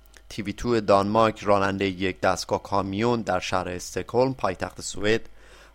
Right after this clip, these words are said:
با زیر گرفتن آبران پیاده موجب مرگ سه نفر شده بود.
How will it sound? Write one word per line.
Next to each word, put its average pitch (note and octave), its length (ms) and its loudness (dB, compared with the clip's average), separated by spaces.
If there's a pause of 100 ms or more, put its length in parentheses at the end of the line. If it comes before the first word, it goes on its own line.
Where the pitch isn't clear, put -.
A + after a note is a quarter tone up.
با G2+ 120 6
زیر F#2 220 -6
گرفتن F#2+ 420 0
آبران G2 420 2
پیاده G2 380 -2
موجب A#2 480 -2 (240)
مرگ F2+ 340 -6
سه - 200 -4
نفر F2+ 340 -8 (140)
شده - 260 -14
بود. - 120 -20